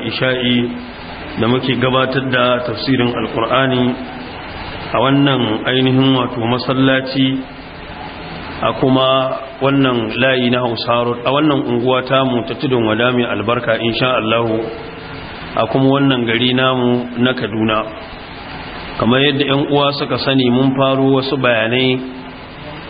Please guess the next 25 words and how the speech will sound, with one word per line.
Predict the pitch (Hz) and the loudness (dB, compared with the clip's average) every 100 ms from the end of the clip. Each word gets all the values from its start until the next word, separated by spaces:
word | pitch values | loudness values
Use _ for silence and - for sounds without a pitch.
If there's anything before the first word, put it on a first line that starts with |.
| - - - | -14 -8 -2
a, | 107 113 | 0 0
ba | 113 | 0
mu | 110 | 0
ƙarasa | 113 131 127 117 127 127 | 2 0 0 0 0 2
ba, | 131 127 131 120 | 2 0 -2 0
za | 131 | 0
mu | 127 120 | 0 -2
ƙarasa | 127 123 117 123 127 131 - - - - - - - - - | 0 0 0 2 2 0 -6 -12 -16 -18 -18 -18 -18 -16 -4
kafin | 120 113 123 131 117 | 0 2 4 4 4
gobe | 117 117 135 135 135 131 - | 2 4 4 6 4 0 -4
a | 117 | -2
kammala. | - 135 127 123 127 127 135 - | 2 2 4 4 4 2 0 -4
Idan | 120 117 131 135 | 0 0 2 2
an | 131 | 0
kammala, | 135 143 135 120 123 127 - - - - - - - 113 | 2 2 2 4 2 0 -4 -12 -16 -18 -18 -18 -10 0
bayan | 123 139 139 | 2 4 2
sallah | 143 143 131 120 | 2 2 2 0
kuma | 123 127 131 131 120 | 2 2 2 0 -2
a | 110 | 0
ɗora | 135 131 117 | 2 2 0
a | 101 | -2
ci | 120 | -2
gaba | 117 117 | 0 0
da | 113 | 0
yi | 101 | -2